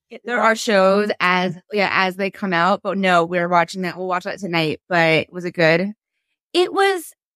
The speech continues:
Speaker 3: yeah, it was a good kind of dive back into it. But I don't think anything will be the finale of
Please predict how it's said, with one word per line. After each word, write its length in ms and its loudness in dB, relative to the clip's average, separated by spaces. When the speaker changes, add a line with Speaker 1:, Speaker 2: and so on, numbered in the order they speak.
Speaker 3:
yeah, 500 0
it 140 0
was 220 -2
a 80 -2
good 260 -4
kind 260 -12
of 180 -6
dive 440 0
back 320 0
into 540 -8
it. 220 -4
But 520 0
I 140 2
don't 180 2
think 200 0
anything 420 0
will 180 -2
be 220 -4
the 120 0
finale 680 -4
of 300 -2